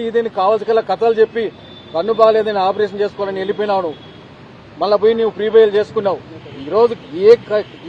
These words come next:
ఏ కేసు లేదు, ఏం లేదు. ఇప్పుడైనా మేధావులు ఉన్నారు, లాయర్లు ఉన్నారు, అందరూ కూడా ఛార్జ్ షీట్ చూడొచ్చు, ఎఫ్ఐఆర్ చూడొచ్చు, ఏ పేరు ఉంది ఆయనకు, ఏ సెక్షన్ మీద ఆయన అరెస్ట్ చేశారనే దానికి కూడా మీరు అందరూ కూడా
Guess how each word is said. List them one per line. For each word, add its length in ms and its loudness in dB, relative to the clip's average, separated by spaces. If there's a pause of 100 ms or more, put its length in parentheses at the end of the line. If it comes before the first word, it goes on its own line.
ఏ 40 6 (200)
కేసు 260 4 (120)
లేదు, 200 6 (200)
ఏం 100 4 (120)
లేదు. 180 4 (380)
ఇప్పుడైనా 340 0 (100)
మేధావులు 400 4
ఉన్నారు, 300 4
లాయర్లు 340 4
ఉన్నారు, 300 4
అందరూ 320 2
కూడా 180 6
ఛార్జ్ 220 2
షీట్ 160 -4
చూడొచ్చు, 280 4 (120)
ఎఫ్ఐఆర్ 340 0
చూడొచ్చు, 320 2 (400)
ఏ 40 8 (100)
పేరు 240 8
ఉంది 120 -2 (100)
ఆయనకు, 220 -2 (120)
ఏ 20 10 (120)
సెక్షన్ 300 -2
మీద 140 -2
ఆయన 160 0
అరెస్ట్ 220 -4
చేశారనే 360 0
దానికి 240 -2
కూడా 140 6 (340)
మీరు 160 -2
అందరూ 220 -2
కూడా 120 0